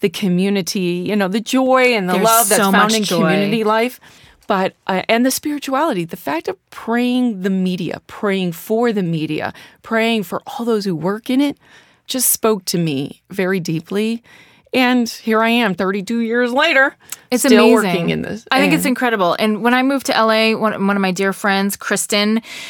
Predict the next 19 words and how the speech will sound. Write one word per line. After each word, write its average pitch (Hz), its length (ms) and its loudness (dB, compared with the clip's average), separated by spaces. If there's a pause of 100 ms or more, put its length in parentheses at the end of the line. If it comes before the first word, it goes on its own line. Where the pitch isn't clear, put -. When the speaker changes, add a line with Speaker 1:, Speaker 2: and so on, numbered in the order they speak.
(140)
Speaker 2:
who, 196 420 6
um, 185 280 2
shout 190 200 0
out 185 160 -2
to 208 80 -8
Kristen 190 580 -2
on 180 340 0
Mary's 180 380 -2
Touch 202 360 -2
right 208 200 2
now, 190 380 2
who's 214 200 2
a 214 80 0
cooperator, 226 1080 0 (280)
which 262 140 0
is 285 120 2
another 277 420 2
interesting 277 500 -2
element 214 560 0